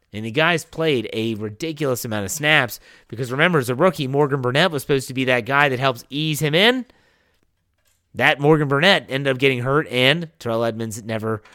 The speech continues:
relinquished that role as the starting strong safety. So for the Steelers, they still have work to do, but this approach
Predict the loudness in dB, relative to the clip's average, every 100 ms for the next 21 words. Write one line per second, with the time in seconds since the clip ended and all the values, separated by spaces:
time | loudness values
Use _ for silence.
0 | _ -2 0 0 -2 -6 -6 -2 2 2
1 | 0 -4 -4 -4 -6 -2 -2 -2 -6 -6
2 | -4 -2 -2 -2 -16 _ -20 -20 -2 4
3 | 4 4 -2 0 4 4 4 2 0 0
4 | -2 0 4 6 4 2 0 0 -4 -2
5 | -2 0 2 2 2 2 4 4 2 -8